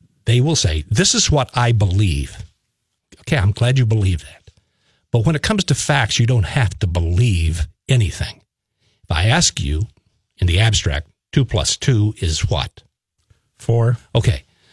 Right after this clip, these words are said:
Speaker 1: Um,
Speaker 2: Don't ask
Speaker 1: is
Speaker 2: me a
Speaker 1: that a
Speaker 2: hard question.
Speaker 1: belief? Is that a belief? Or do you know that?
Speaker 2: Yeah, I
Speaker 1: You
Speaker 2: know
Speaker 1: put
Speaker 2: that.
Speaker 1: two apples,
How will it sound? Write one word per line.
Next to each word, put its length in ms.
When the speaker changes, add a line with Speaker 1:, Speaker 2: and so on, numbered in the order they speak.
Speaker 1:
Um, 480
Speaker 2:
Don't 140
ask 100
Speaker 1:
is 220
Speaker 2:
me 60
a 40
Speaker 1:
that 80
a 40
Speaker 2:
hard 80
question. 200
Speaker 1:
belief? 560
Is 160
that 180
a 60
belief? 580
Or 120
do 200
you 240
know 440
that? 360
Speaker 2:
Yeah, 140
I 40
Speaker 1:
You 80
Speaker 2:
know 120
Speaker 1:
put 80
Speaker 2:
that. 80
Speaker 1:
two 240
apples, 680